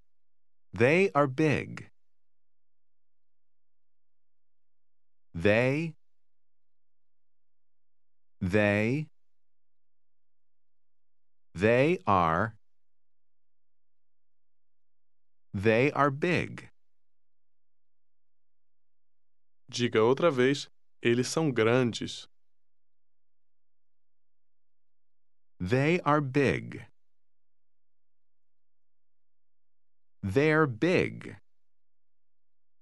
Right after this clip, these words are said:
Speaker 1: They're.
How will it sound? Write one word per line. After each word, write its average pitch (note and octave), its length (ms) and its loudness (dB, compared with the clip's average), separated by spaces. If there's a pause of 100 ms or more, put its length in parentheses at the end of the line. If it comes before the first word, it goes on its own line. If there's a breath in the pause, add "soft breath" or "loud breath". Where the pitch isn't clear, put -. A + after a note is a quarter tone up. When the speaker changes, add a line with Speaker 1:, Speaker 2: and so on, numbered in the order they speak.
(1700)
Speaker 1:
They're. F#2+ 600 -2